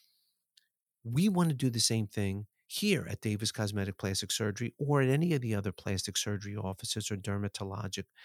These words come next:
offices that you go to. Talk to them about how you can get on a regimen that will allow you to see the progress. And once you've completed, um, a course or a run through of a certain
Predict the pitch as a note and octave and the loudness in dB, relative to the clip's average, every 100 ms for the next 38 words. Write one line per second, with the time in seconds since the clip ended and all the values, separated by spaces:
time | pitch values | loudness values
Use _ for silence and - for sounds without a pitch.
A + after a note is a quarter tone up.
0 | - - A2 G2 - A2 F#2+ F#2+ G2+ A2+ | -20 -10 -6 -4 -4 -4 -4 -6 -6 0
1 | D3+ E3+ - G#2 G#2+ - - _ _ - | 0 0 0 -2 -2 -12 -20 _ _ -2
2 | G#3 A3+ - B2 A#2 G2+ - - - C3+ | 2 2 0 -4 -2 -4 -8 -14 -4 0
3 | A#2+ B2+ - - - F3+ F#3 F3 D3+ C3+ | 4 2 0 -4 0 2 2 2 2 4
4 | C3+ B2+ A#2+ G#2 G#2 B2+ C3 A2 F#2 F#2 | 4 2 0 0 2 4 4 0 -2 -6
5 | F#2+ G#2+ _ _ _ _ _ _ _ _ | -8 -10 _ _ _ _ _ _ _ _
6 | - - - A#2+ A#2+ A#2+ A2+ A2+ A#2 C3 | -14 -12 2 4 4 2 0 0 2 0
7 | C#3 C#3 A#2+ G#3 B3+ - - - - - | 0 0 4 6 4 2 -8 -14 -20 -20
8 | _ _ - B2+ - C#3+ C3+ A#2 - B2 | _ _ 4 6 8 6 2 -2 -2 0
9 | G#2+ F#2+ F2+ - - - - _ - - | 0 0 -4 -6 -6 -6 -8 _ -20 -20
10 | - - C3+ A#2+ D#3+ F#3 - E3+ - C3 | -20 2 4 6 4 4 2 2 2 2
11 | - F3 E3 D3+ C3+ - - - A2 G#2+ | 2 0 2 0 -2 -10 -16 -6 -4 -4
12 | - - A#2 - - C3+ C#3+ F#3 - - | -10 -2 -2 0 2 6 8 6 2 2
13 | A#2 G#2 G#2+ A#2 C3+ C#3 - C3 C#3 D#3+ | 4 4 4 4 4 2 0 4 4 4
14 | F3+ - - _ C3 A2+ A2+ - C#3+ C#3+ | 0 -8 -20 _ 0 2 2 2 4 2
15 | C3 B2 B2 | 0 -4 -4